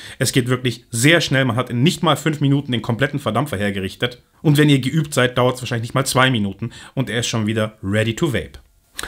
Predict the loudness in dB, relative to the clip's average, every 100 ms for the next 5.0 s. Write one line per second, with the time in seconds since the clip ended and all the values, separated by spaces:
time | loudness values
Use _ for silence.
0 | 4 6 8 8 6 6 4 6 6 6
1 | 6 2 0 -4 -2 2 2 4 4 4
2 | 4 2 4 2 2 2 2 2 -2 -4
3 | -18 _ 0 4 6 6 2 -2 -2 0
4 | 0 0 0 2 2 0 -8 -10 -10